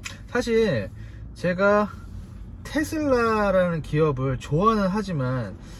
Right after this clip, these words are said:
어, 사실 테슬라가 지금 점유율이 한 이십 프로 대 유지하고 있거든요. 근데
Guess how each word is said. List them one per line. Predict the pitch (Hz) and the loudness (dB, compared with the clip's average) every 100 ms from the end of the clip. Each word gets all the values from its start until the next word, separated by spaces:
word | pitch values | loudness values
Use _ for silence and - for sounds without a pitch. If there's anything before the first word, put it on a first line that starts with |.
| - - - | -14 -14 -6
어, | 131 135 | -2 -2
사실 | 131 220 220 | -2 -4 0
테슬라가 | 277 269 240 214 | 0 2 2 2
지금 | 190 | 0
점유율이 | - 135 185 208 190 | 0 0 2 2 0
한 | 185 | 0
이십 | 156 214 - | -2 -4 -6
프로 | 233 208 | -4 -2
대 | 151 | 0
유지하고 | 123 175 165 | 2 4 4
있거든요. | 117 110 98 131 - - - - - - - - - | 0 -4 -6 -6 -8 -12 -12 -12 -12 -10 -10 -10 -10
근데 | - 113 113 110 131 110 | -6 -2 -2 2 2 0